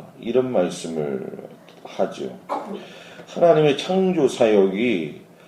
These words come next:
예수님 혼자 시작된 것이 아니라 성부, 성자와 성령의 삼위가 객체가 아닌 온전한 한 분 하나님으로서 시작이 되어졌고, 이 삼위이신 하나님이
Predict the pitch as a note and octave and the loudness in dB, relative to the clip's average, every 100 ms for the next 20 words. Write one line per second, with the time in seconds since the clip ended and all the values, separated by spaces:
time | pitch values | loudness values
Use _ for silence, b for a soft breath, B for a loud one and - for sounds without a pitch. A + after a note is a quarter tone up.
0 | B B E2+ G2+ G#2 B2 A#2+ B2 C3 B2+ | B B 2 2 4 2 4 4 4 4
1 | A#2+ A2+ G2+ E2+ D2+ - - A2 G#2 F#2+ | 8 10 10 6 4 -4 -8 0 0 2
2 | G2+ F#2+ F2+ F2+ E2 D#2 D2+ C#2 C2 - | -2 0 -2 -2 -2 -2 -4 -2 -2 -2
3 | D3 G3 - B B B - - G#2 G#2+ | -6 -10 -18 B B B -10 -2 0 0
4 | G#2 G#2+ G2 G2 G2 G2 F#2 F#2+ F2+ F#2 | 0 2 4 4 8 8 6 2 0 0
5 | F#2 F#2 F#2 F#2 - C3+ C#3 B2+ G#2 A#2+ | 0 0 0 -2 -4 -2 0 0 4 6
6 | F#2 D#2 - G2+ G2 - - C3 A#2+ A#2+ | 6 4 -4 0 0 0 -6 0 4 6
7 | F#2 G2+ A2 B2 B B B - G2 A2+ | 4 0 -4 -8 B B B -2 0 2
8 | A2+ B2+ C#3 C3 - F#3 F3 D3+ C#3 C3 | 4 6 6 4 0 -2 -2 -2 -2 -4
9 | - F3 F#3 E3+ C3+ G#2+ G2+ F#2 D#2+ - | -8 0 4 4 2 2 4 2 0 2
10 | G2 F#2 D#2 E2+ - - B2+ A#2+ A2+ G#2+ | 4 4 2 -2 -8 -6 0 2 2 -2
11 | - E2+ D#2+ D2+ D2+ - E2 C#2+ C2+ C#3 | -4 -2 0 0 -4 -4 -2 -2 -2 -6
12 | F#3 B B B B - A2+ A2+ - E3+ | -10 B B B B -6 -4 -2 0 0
13 | E3+ D3+ B2+ C#3 B2 D3 D3 C3+ A#2+ G#2 | 0 0 0 0 0 2 6 6 4 0
14 | A2 G2+ F2 D#2 | 0 0 -2 -4